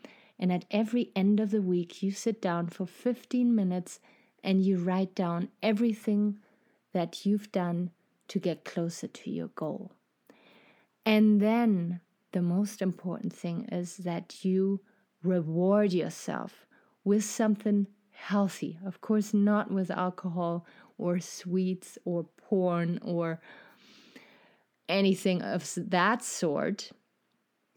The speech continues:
But you maybe call up a friend who you have a very good connection with, and you share those news with that person, and you tell them that you're proud of yourself.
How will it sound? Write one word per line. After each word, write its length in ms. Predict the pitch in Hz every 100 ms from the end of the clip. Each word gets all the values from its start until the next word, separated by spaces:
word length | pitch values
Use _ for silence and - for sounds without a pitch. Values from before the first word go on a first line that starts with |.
| - - -
But 380 | - 208 - -
you 420 | 202 202 196 196 - _
maybe 360 | 185 185 226 220
call 420 | - - 208 202 -
up 180 | -
a 80 | -
friend 540 | 180 - 190 165 156 - _ _ _ _ _
who 160 | -
you 300 | 190 175 175
have 240 | 170 175 165
a 60 |
very 380 | 151 180 175 170
good 280 | 165 170 -
connection 560 | - 170 170 - 170
with, 260 | 165 156 - -
and 300 | 170 165 -
you 140 | 180
share 720 | 175 - - 214 208 196 175 - _ _ _ _ _ _ _ 180
those 520 | 160 185 185 190 -
news 540 | 202 202 196 165 - _ _ -
with 160 | 175
that 240 | 175 170 170
person, 540 | - 196 - - - -
and 260 | 170 165
you 240 | 175 170 170 - _ _ _ _ _ _
tell 300 | - 220 214
them 220 | 190 170
that 220 | 165 160 -
you're 100 | 160
proud 400 | - 190 180 170
of 140 | 165
yourself. 680 | - - - 160 170 -